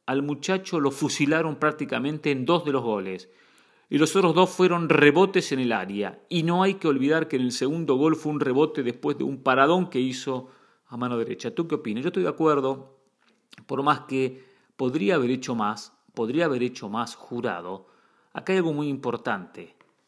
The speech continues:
Jurado no venía atajando, no había atajado un solo minuto en el campeonato.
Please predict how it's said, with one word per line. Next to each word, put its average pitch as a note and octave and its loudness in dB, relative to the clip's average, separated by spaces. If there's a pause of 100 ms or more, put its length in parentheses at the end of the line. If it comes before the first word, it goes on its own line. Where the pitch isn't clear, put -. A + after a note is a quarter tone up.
(180)
Jurado G#3+ -4
no C3+ -10
venía B2 -2
atajando, A2 0
no C#3 -2
había E3 4
atajado C#3+ 2
un B2 -2
solo D#3 2
minuto B2+ 0
en A2 2
el G#2 -2
campeonato. G2+ -2